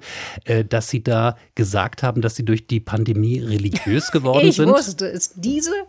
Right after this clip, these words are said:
Speaker 2: <laughs> Schlagzeile wird mich das nächste halbe Jahr erfreuen. Dieser Satz fiel von mir so nie. Ähm, was ich in diesem Podcast sage, ist, dass mir, also dass ich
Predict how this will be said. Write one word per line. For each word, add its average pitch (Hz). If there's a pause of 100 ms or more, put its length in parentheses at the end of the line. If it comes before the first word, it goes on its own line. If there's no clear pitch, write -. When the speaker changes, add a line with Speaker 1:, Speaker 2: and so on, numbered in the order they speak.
(380)
Speaker 2:
<laughs> 240
Schlagzeile -
wird 180
mich 220
das 196
nächste 196
halbe 214
Jahr 208
erfreuen. - (460)
Dieser 240
Satz 196
fiel 294
von 240
mir 240
so 208
nie. 208 (180)
Ähm, -
was 180
ich 202
in 190
diesem 180
Podcast -
sage, 165 (560)
ist, -
dass 202
mir, 208 (180)
also 190
dass 190
ich -